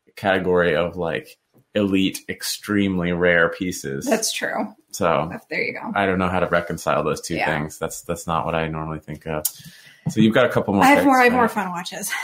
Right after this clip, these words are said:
Speaker 2: Next is in the Timex category of, um, or in Timex, a couple different fun ones. Not many people know about this one, but I was super happy I was able to find it.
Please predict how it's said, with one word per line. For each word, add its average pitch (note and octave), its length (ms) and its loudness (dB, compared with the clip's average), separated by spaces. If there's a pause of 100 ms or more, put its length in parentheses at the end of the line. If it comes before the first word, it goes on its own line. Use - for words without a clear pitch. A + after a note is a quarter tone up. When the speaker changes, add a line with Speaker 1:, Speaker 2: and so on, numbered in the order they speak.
Speaker 2:
Next C4+ 420 -2
is A3 440 0
in A3 160 -6
the G#3 60 -8
Timex A3 560 -4
category B3 800 -2
of, A3+ 400 -4 (160)
um, G3 580 -4 (240)
or B3 100 8
in A3 80 6
Timex, F3+ 680 0
a A3+ 40 -2
couple A3 280 2
different - 500 -6
fun - 220 -8
ones. E3 220 -6 (340)
Not B3 180 6
many G#4 220 4
people F4 180 4
know C#4+ 160 8
about A3+ 220 6
this G3+ 200 0
one, G3+ 240 2
but F#3+ 120 0
I F#3 40 2
was F#3+ 160 -2
super B3+ 340 0
happy G3+ 300 2
I F#3 40 2
was G3+ 160 -2
able G3+ 200 -4
to G#3 80 -6
find F#3 300 -4
it. F#3 160 0